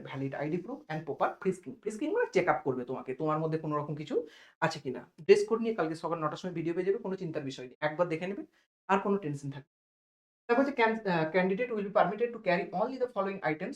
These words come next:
into the examination: personal transparent, ওয়াটার বোতল। একমাত্র তুমি অ্যাডমিট কার্ড, আইডি প্রুফ আর ছবির সঙ্গে কি কি নিয়ে যেতে পারবে? ট্রান্সপারেন্ট, ওয়াটার বোতল। বাকি কি কি নিয়ে যেতে পারবে? দেখো, অ্যাডিশনাল ফটোগ্রাফ, যেটা তোমার ওই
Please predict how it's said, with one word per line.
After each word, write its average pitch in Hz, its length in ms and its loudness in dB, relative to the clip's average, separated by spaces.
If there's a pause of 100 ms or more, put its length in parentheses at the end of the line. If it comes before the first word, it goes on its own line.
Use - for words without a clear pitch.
into 175 160 0
the 170 160 0
examination: 156 480 -4
personal 170 400 0
transparent, 170 540 -2
ওয়াটার 143 220 4
বোতল। 135 360 -6
একমাত্র 214 440 4
তুমি 220 240 6
অ্যাডমিট 165 400 4
কার্ড, 220 240 6 (500)
আইডি 170 260 10
প্রুফ 208 520 0
আর 156 80 -6
ছবির 196 240 10
সঙ্গে 208 400 2
কি 196 200 -2
কি 208 80 -8
নিয়ে 185 160 2
যেতে 180 100 -2
পারবে? 170 260 4 (400)
ট্রান্সপারেন্ট, 190 540 6
ওয়াটার 147 240 2
বোতল। - 260 -10 (160)
বাকি 214 220 4
কি 226 160 -6
কি 220 60 -6
নিয়ে 220 140 4
যেতে 208 100 2
পারবে? 214 200 4
দেখো, - 300 0
অ্যাডিশনাল 196 420 6
ফটোগ্রাফ, 196 400 2 (200)
যেটা 165 420 6 (380)
তোমার 175 180 8
ওই 190 80 10